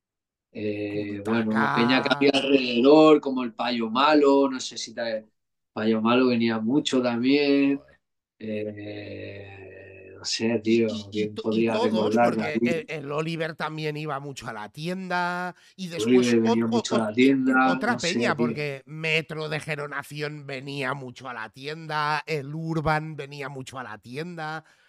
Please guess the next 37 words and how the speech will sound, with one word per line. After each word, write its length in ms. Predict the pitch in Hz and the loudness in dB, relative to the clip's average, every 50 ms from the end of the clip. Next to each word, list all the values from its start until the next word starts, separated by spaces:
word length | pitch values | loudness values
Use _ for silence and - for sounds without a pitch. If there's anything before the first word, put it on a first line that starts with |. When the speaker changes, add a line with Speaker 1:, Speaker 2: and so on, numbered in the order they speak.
| _ _ _ | _ _ _
Speaker 2:
O 80 | - 135 | -16 -12
sea, 140 | - 160 | -12 -12
es 80 | 143 - | -12 -12
que 80 | - 135 | -14 -14
había 260 | 123 143 151 180 208 | -12 -10 -8 -8 -8
mucha 440 | 226 208 202 196 214 - - 240 196 | -8 -6 -8 -8 -8 -8 -10 -12 -10
gente 440 | - 220 214 220 185 220 240 302 - _ _ _ _ _ _ | -8 -10 -10 -10 -10 -12 -12 -12 -14 _ _ _ _ _ _
que 100 | - 165 | -12 -8
erais 340 | 160 180 214 208 - - - | -6 -6 -6 -8 -10 -12 -12
muy 300 | 160 160 175 208 233 208 | -12 -10 -8 -4 -4 -2
Speaker 1:
Sí, 140 | - 262 254 | -2 -2 -4
tío. 200 | 196 240 262 269 | -2 0 0 0
Speaker 2:
fijos 140 | - - - | 0 0 -4
de 100 | 170 156 | -6 -6
la 160 | 143 127 123 | -6 -6 -8
tienda, 440 | - 156 160 233 294 233 131 110 104 | -8 -10 -10 -10 -8 -10 -12 -12 -12
que 120 | - 120 | -14 -12
ibais 380 | 131 165 175 214 233 247 180 - | -10 -8 -6 -6 -6 -8 -8 -12
viniendo, 500 | 196 196 190 185 208 220 220 220 214 - | -14 -16 -14 -12 -12 -12 -10 -10 -12 -12
por 120 | 180 175 156 | -12 -12 -12
eso 160 | 175 - 240 | -12 -14 -14
te 100 | 190 185 | -14 -12
digo 180 | 175 196 220 208 | -10 -10 -10 -8
que 100 | 160 180 | -8 -10
eso 160 | 165 - 208 | -10 -8 -10
al 80 | 208 185 | -10 -10
final 380 | - 196 175 175 185 233 277 - _ _ _ _ _ | -10 -12 -10 -8 -8 -8 -8 -12 _ _ _ _ _
también 400 | - 165 151 147 147 151 160 160 | -10 -10 -10 -10 -10 -10 -10 -10
generaba 600 | - - 247 254 262 247 214 190 175 165 151 147 | -10 -12 -12 -10 -10 -10 -10 -8 -8 -8 -8 -8
un 200 | 143 143 147 151 147 | -8 -8 -10 -10 -10
atractivo 640 | 135 131 - 139 127 - _ - 160 147 147 135 | -10 -10 -12 -14 -14 -16 _ -16 -12 -12 -12 -10
para 220 | 117 139 135 131 135 | -10 -12 -12 -12 -12
mogollón 400 | 131 123 123 120 120 143 143 143 | -14 -14 -14 -14 -14 -14 -12 -12
de 140 | 139 131 | -14 -14
chavales 640 | - - 143 127 120 123 131 143 147 139 135 127 - | -12 -12 -12 -10 -10 -10 -12 -12 -14 -14 -16 -16 -18
que, 200 | - 143 131 127 | -18 -18 -18 -18
hostia, 420 | 127 131 - _ 196 190 147 107 | -18 -20 -20 _ -16 -16 -16 -16